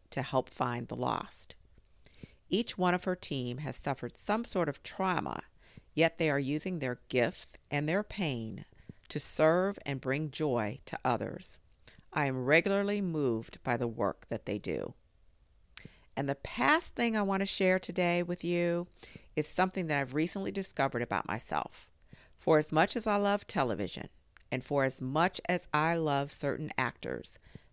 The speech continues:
there are times when I don't readily accept an actor's new role. As a fellow T V enthusiast offered, it's almost as though we think,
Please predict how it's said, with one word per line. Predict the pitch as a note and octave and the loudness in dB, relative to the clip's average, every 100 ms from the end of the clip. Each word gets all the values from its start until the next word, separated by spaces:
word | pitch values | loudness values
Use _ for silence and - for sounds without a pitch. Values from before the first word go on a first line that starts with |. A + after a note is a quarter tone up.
| - | -2
there | C3+ C3+ | 4 6
are | F#3 | 4
times | - A#3 G#3 F#3 - | 0 0 2 0 -2
when | C3+ C3 | -4 0
I | C3 | 2
don't | C3+ - | 0 -4
readily | G#2+ B2+ C3+ D#3+ F#3 G3 - | 0 2 2 -2 -2 -4 -8
accept | - - D#3 A2+ - - | -8 -2 0 0 -4 -8
an | B2+ - | -6 -2
actor's | A#2+ G#2+ A#2+ A#2+ - | -2 -2 -4 -6 -4
new | A2+ A2 | -4 0
role. | E2 D2 - - _ _ - _ - - - - - - | 2 2 -2 -10 _ _ -20 _ -20 -20 -20 -20 -20 0
As | D3 C#3+ | 2 4
a | C3+ | 0
fellow | - - F#3+ F3 F#3+ G#3 - - | -4 0 6 6 6 2 -4 -12
T | - F3 | -4 -2
V | E3+ D3 | 0 -2
enthusiast | C3+ - A#3+ - C3 - - | -2 0 0 0 -2 -4 -2
offered, | G#2 G2+ G#2+ G#2+ - - - - - - | 0 0 -2 -2 -4 -14 -20 -20 -20 -8
it's | F#3+ - | -8 0
almost | - B3+ C#4+ C#4+ - | 4 4 2 -2 -2
as | F#3 D#3 C3+ | -4 -4 2
though | C#3+ C3 C3+ C3+ C3+ - - | 4 4 2 -2 -6 -14 -16
we | - D3 | -2 -2
think, | C3+ - C#3 A#2+ - - | -2 0 0 0 -6 -16